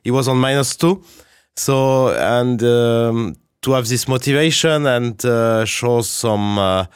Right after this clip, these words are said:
something about his sporting ability and his, uh, his love for chess as well. Uh, so it shows a lot of competitive skills. So kudos to, to him. And yeah,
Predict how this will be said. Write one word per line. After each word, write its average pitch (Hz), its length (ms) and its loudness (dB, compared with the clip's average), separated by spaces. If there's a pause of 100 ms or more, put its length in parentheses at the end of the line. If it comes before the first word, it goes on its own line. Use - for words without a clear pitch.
(400)
something 131 480 -2
about 117 320 0
his 117 160 -2
sporting 151 520 -2
ability 147 520 0
and 139 220 2
his, - 560 -2
uh, 95 320 0
his 85 200 -4
love 87 180 -2
for - 240 -10
chess - 480 -2 (100)
as 90 240 -4
well. 113 320 0 (640)
Uh, 107 260 0
so 120 440 0
it 110 180 0
shows 131 360 -2
a 131 60 0
lot 131 200 -2
of - 180 -6
competitive 107 500 -2
skills. 80 340 -4
So 92 340 -4
kudos 107 440 -4
to, 80 600 -4
to 98 160 -2
him. 110 200 2
And 110 440 -4
yeah, 104 240 -2